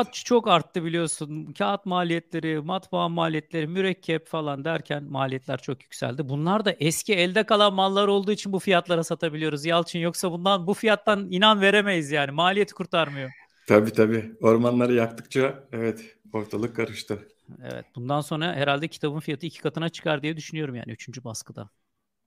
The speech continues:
Speaker 2: Normaldir.
Speaker 1: Evet, gayrimenkul değerleme raporlarına da bir zam haberinin,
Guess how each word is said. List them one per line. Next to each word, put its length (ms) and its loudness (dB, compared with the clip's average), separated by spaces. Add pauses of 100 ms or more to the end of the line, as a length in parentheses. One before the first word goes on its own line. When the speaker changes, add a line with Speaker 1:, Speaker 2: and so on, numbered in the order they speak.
(840)
Speaker 2:
Normaldir. 640 -6 (1120)
Speaker 1:
Evet, 180 -10
gayrimenkul 600 -4 (200)
değerleme 560 0
raporlarına 500 -4
da 120 -8
bir 140 -4
zam 360 -4
haberinin, 640 -6